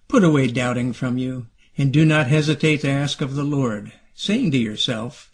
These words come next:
'How can I ask of the Lord and receive from him, seeing I have sinned so much against him?'"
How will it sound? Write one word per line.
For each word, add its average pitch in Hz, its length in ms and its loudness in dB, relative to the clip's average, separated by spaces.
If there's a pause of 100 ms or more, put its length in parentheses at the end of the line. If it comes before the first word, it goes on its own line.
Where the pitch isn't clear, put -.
(520)
'How 202 140 2
can 226 140 4
I 208 140 4
ask 175 300 0
of 165 100 -2
the 175 100 -2
Lord 127 300 0
and 135 160 0
receive 214 420 0
from 113 240 -2
him, 110 320 -8 (400)
seeing 131 480 0
I 127 140 -2
have 127 240 -2
sinned 151 420 2
so 139 180 0
much 139 240 0
against 131 400 -2
him?'" 185 240 -2